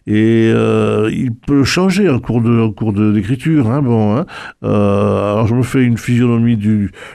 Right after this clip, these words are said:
du personnage, des lieux. Euh, je suis très attaché à la peinture des lieux, des, des cadres de vie. Et, euh, donc, je vais fréquemment sur les sites d'agence immobilière pour visiter virtuellement des appartements, des maisons, et cetera, des décors,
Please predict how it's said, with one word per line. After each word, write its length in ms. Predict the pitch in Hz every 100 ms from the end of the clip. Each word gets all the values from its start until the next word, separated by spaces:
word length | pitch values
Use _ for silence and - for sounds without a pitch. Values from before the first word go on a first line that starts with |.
| -
du 100 | 101
personnage, 760 | 101 123 - 117 110 127 156 117
des 140 | 120
lieux. 420 | 123 120 120 135 - - - - -
Euh, 540 | 104 104 104 110 110
je 80 | 113
suis 160 | - 147
très 180 | 185 170
attaché 380 | 165 131 208
à 160 | 170 139
la 80 | 127
peinture 440 | 131 139 - 135
des 140 | 123 127
lieux, 360 | 123 127 127
des, 220 | 113 110
des 280 | 101 104 113
cadres 360 | 117 131 113 104
de 100 | 107
vie. 360 | 95 98 165 - - - - -
Et, 340 | 104 101 107 107
euh, 600 | 107 107 104 104 101 98
donc, 180 | 110
je 80 | 104
vais 140 | 120 139
fréquemment 500 | - 180 170 147 202
sur 180 | -
les 80 | 135
sites 300 | 123 170 -
d'agence 360 | 113 123 160 -
immobilière 600 | 127 120 120 117 123 214 226 - - - -
pour 140 | 107
visiter 640 | 101 190 156 151 - 151 - - - -
virtuellement 720 | - 131 - 151 135 123 151
des 360 | 180 120 120 110
appartements, 600 | 127 - - 135 127 139
des 140 | 147 127
maisons, 460 | 139 131 131 143
et 20 |
cetera, 600 | - 139 120 - 123 131
des 100 | 135
décors, 500 | 127 151 - 120 175